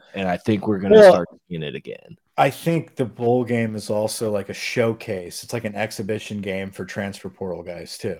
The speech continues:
Speaker 2: It's
Speaker 1: Yeah.
Speaker 2: like, "Hey, this is, they check me out one last time. Let me get on some film." Or, "Hey, coach, I'm leaving. I know this shit doesn't matter, but, like, can I get some reps to s-, fucking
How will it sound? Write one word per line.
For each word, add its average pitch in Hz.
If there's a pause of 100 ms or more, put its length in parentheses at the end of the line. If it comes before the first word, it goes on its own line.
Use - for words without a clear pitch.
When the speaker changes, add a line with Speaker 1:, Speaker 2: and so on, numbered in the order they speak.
(280)
Speaker 2:
It's 104
Speaker 1:
Yeah. 98
Speaker 2:
like, 101
"Hey, 110
this 107
is, 107
they 110
check 117
me 151
out 101
one 110
last 135
time. 131
Let 120
me 110
get 117
on 123
some 120
film." 120
Or, 104
"Hey, 127
coach, 110
I'm 117
leaving. 120 (560)
I 107
know 113
this 110
shit 117
doesn't 110
matter, 107
but, 104
like, 95
can 101
I 98
get 98
some 98
reps 95
to 104
s-, -
fucking 95